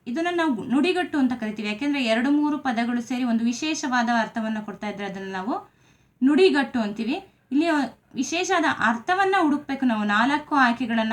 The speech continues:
ಕೊಟ್ಟಿರ್ತಾರೆ, ಅದರಲ್ಲಿ ವಿಶೇಷವಾದ ಅರ್ಥವನ್ನ ಹುಡುಕಿದ್ರೆ ಖಂಡಿತ ನಮ್ಗೆ ಉತ್ತರ ಸಿಗತ್ತೆ. ನೋಡಿ, ಅರ್ಧಚಂದ್ರ ಪ್ರಯೋಗ ಅಂದ್ರೆ ಕತ್ತು ಹಿಡಿದು ಹೊರಹಾಕುವುದನ್ನ ನಾವು ಅರ್ಧಚಂದ್ರ ಪ್ರಯೋಗ ಅಂತ ಕರಿತೀವಿ.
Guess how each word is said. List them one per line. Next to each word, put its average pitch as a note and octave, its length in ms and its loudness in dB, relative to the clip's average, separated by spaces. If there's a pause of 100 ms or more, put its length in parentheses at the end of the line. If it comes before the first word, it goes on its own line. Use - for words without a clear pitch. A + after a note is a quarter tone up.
ಕೊಟ್ಟಿರ್ತಾರೆ, G3 460 -6 (420)
ಅದರಲ್ಲಿ A#3+ 220 2
ವಿಶೇಷವಾದ C#4 720 0
ಅರ್ಥವನ್ನ B3+ 420 2
ಹುಡುಕಿದ್ರೆ A#3 400 -2
ಖಂಡಿತ C#4 380 2
ನಮ್ಗೆ A#3 240 2
ಉತ್ತರ G#3+ 280 -6
ಸಿಗತ್ತೆ. C#4 580 -6 (400)
ನೋಡಿ, C4 380 -2 (180)
ಅರ್ಧಚಂದ್ರ C#4+ 720 0
ಪ್ರಯೋಗ G3+ 480 -4 (420)
ಅಂದ್ರೆ A3+ 480 -2 (260)
ಕತ್ತು F#4+ 480 -4
ಹಿಡಿದು D4 360 0
ಹೊರಹಾಕುವುದನ್ನ B3+ 960 0
ನಾವು G#3 200 -2
ಅರ್ಧಚಂದ್ರ A3 640 -2
ಪ್ರಯೋಗ F#3+ 380 -6
ಅಂತ F3+ 220 -8
ಕರಿತೀವಿ. D#3+ 440 -10